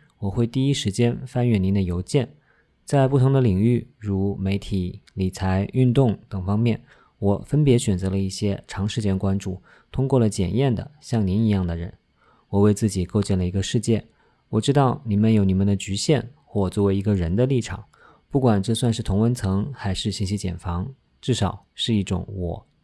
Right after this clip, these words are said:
愿意投注信任的指引。”其实啊，这位朋友的来信前面还有一句话，我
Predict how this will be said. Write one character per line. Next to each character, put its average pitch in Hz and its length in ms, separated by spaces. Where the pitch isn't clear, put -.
愿 147 300
意 107 140
投 90 300
注 113 180
信 120 320
任 104 140
的 87 100
指 92 260
引。” 98 160
其 123 160
实 143 100
啊， 117 140
这 127 100
位 120 80
朋 110 160
友 113 80
的 107 80
来 92 140
信 113 260
前 90 260
面 127 200
还 92 140
有 87 100
一 90 40
句 - 140
话， 92 260
我 98 220